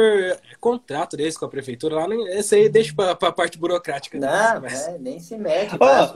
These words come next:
Speaker 2: já era.
Speaker 3: e, e bastante gente também, velho, gosta hoje em dia de gravar conteúdo no, tipo assim, TikTok, Reels, tal, ali, né?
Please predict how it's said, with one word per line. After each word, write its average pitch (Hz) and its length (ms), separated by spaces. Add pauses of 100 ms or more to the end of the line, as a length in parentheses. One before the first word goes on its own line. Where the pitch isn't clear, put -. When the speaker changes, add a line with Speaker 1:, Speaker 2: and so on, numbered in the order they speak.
Speaker 2:
já 175 180
era. - 180
Speaker 3:
e, 202 840
e 196 80
bastante 233 500
gente 214 280
também, 214 360
velho, 160 240
gosta 196 320
hoje 196 160
em 190 60
dia 185 140
de 196 120
gravar 196 340
conteúdo 202 520
no, 196 440
tipo - 140
assim, 202 200
TikTok, 180 840
Reels, 175 520
tal, 170 360
ali, 170 240
né? 196 220